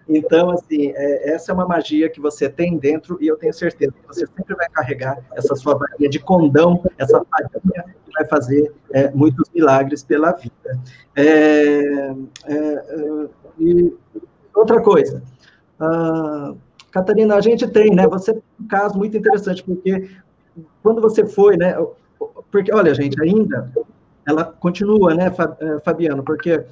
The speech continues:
agora ela tem a insuficiência adrenal, né, como você falou, por causa da falta das adrenais,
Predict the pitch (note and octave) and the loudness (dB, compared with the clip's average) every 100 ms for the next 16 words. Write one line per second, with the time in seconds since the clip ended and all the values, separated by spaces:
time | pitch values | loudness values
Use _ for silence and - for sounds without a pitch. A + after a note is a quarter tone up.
0 | _ - - D3+ E3+ F#3 G3+ G#3 - _ | _ -16 -8 -2 0 0 0 -4 -6 _
1 | _ - G#3+ A3 F3+ - F3+ - E3 D#3+ | _ 0 2 2 0 -4 -10 -6 -4 -2
2 | - D3 D#3+ D3+ C#3+ D3 C#3+ D3+ - C#3 | -2 -2 0 0 -2 0 -2 -4 -8 -10
3 | C#3 - B2+ C#3+ D3 D3+ D3 D3+ D3 D#3 | -10 -10 -6 0 0 0 -2 -4 -4 -4
4 | D#3 - E3 D#3+ D#3 D3+ D#3+ E3 D#3+ D#3+ | -6 -6 -6 -4 -4 -4 -4 -2 -2 0
5 | E3 F3 | -2 -4